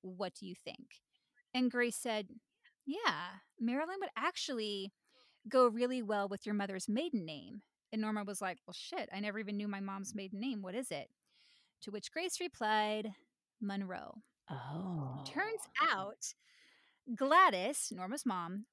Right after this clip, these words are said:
Speaker 1: was related to President Monroe, and Norma
Speaker 2: What?
Speaker 1: was a direct descendant. Yes. But Norma chose not to tell anyone about being related to a president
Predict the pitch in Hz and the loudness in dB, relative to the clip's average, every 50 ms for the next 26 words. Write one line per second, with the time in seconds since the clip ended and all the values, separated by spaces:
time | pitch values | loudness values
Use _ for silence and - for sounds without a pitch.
0 | _ - 202 214 226 214 - - 262 254 240 226 220 262 294 330 285 208 185 190 | _ -4 0 2 2 2 2 0 0 0 2 2 0 0 0 0 0 0 0 -2
1 | - - - - 240 214 - - - 247 262 262 262 220 214 - - 196 190 180 | -4 -6 -8 -8 -8 -8 -8 -8 -4 -2 -2 -2 -2 -2 -4 -4 -4 -6 -8 -6
2 | 175 190 139 - - - - - - 214 214 208 226 247 247 - - - - 277 | -6 -8 -8 -8 -8 -10 -12 -8 -4 0 2 6 6 8 8 10 10 10 10 10
3 | 277 - 214 220 202 208 180 - 202 196 175 - 208 226 247 - _ _ _ _ | 8 4 0 0 0 0 -2 -2 -4 -4 0 2 4 2 2 2 _ _ _ _
4 | - 233 214 - - - 240 233 226 190 160 143 - - - - - 202 185 220 | -8 -8 -8 -4 -2 0 2 2 2 0 -2 -4 -8 -10 -12 -10 -8 0 4 6
5 | 240 226 - - - - - - - - _ _ _ _ _ _ _ _ _ _ | 6 6 6 2 -4 -10 -10 -10 -12 -14 _ _ _ _ _ _ _ _ _ _
6 | - - _ _ _ _ 262 214 - 311 370 359 254 220 - - - 233 240 262 | -20 -20 _ _ _ _ -6 4 8 10 12 12 12 10 6 4 4 6 6 6
7 | 302 339 359 277 - - 262 262 311 269 285 277 247 - 240 - - 214 240 - | 6 6 4 2 4 4 6 6 6 6 4 2 2 0 -2 -6 -2 -2 0 0
8 | - - 226 214 220 233 233 254 269 269 220 220 196 185 - 220 214 214 202 208 | 0 2 2 4 4 6 6 6 6 4 4 2 2 0 0 -2 -2 0 0 0
9 | 208 196 196 190 190 220 208 - - 233 196 - - - 190 190 - 202 233 247 | -2 -2 -2 -2 -2 -2 -2 -2 -2 -4 -4 -4 -4 -4 -4 -4 -2 0 0 0
10 | 262 247 | 0 -2